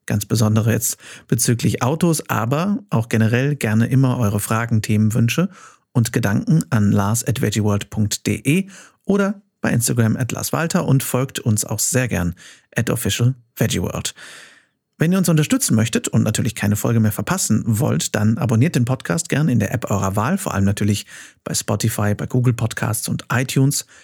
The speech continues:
Schreibt uns auch sehr gern eine Rezension und empfehlt uns natürlich gern weiter, wenn wir mit unserer Arbeit ein bisschen was für euch und euren Alltag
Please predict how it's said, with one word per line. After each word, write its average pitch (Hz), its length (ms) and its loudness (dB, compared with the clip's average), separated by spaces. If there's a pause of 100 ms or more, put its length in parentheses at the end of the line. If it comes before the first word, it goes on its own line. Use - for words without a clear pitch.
Schreibt - 320 -4
uns 104 140 0
auch 120 200 -6 (120)
sehr 110 240 0
gern 101 200 0
eine 104 200 2
Rezension 123 640 2 (260)
und - 320 -2
empfehlt 117 400 2
uns 117 180 2
natürlich 156 400 0
gern 117 240 2
weiter, 113 320 -2
wenn 117 120 4
wir 117 220 2 (560)
mit 131 180 0
unserer 107 320 2
Arbeit 107 400 0
ein 117 100 4
bisschen 101 300 0
was 104 240 0 (420)
für - 160 0
euch 185 300 0
und 131 120 2
euren 110 200 0
Alltag 107 520 0